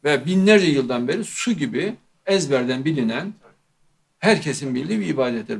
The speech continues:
Buna rağmen Cenab-ı Allah rükû, secde ve kıyamdan oluştuğunu namazı anlatıyor. Ve Allah'ı tesbih ettiğimiz,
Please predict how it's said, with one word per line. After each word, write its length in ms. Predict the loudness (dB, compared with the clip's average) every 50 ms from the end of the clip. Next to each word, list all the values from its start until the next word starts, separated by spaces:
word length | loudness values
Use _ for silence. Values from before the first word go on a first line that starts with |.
| -6 -6
Buna 300 | -2 0 2 2 4 6
rağmen 340 | 6 4 4 4 2 0 2
Cenab-ı 400 | 2 2 2 2 0 0 0 -2
Allah 360 | -2 -2 -4 -4 -4 -4 -6 -10 _ _ _ _ _ _ _ _ -6
rükû, 540 | 0 0 0 0 0 -2 -2 0 0 0 -2 -6 _
secde 460 | -18 -10 -4 -2 -2 -2 2 2 2 2
ve 140 | 2 0
kıyamdan 420 | -2 -2 -2 0 0 0 0 0 0
oluştuğunu 480 | 0 -2 -4 -6 -6 -6 -4 -4 -2
namazı 360 | -2 -2 -4 -4 -2 -2 -2 -2
anlatıyor. 440 | -2 -2 -6 -8 -10 -12 -16 -18 -18 -20 _ _ _ _ _ _ _ _ _ _ _ -4
Ve 60 | -2
Allah'ı 680 | -2 2 4 4 4 6 4 2 4 2 0 0 -4 -10
tesbih 380 | -10 -10 -10 -8 -6 -4 0 0
ettiğimiz, 680 | 0 -2 -2 -8 _ -6 -4 -4 -4 -4 -8 -10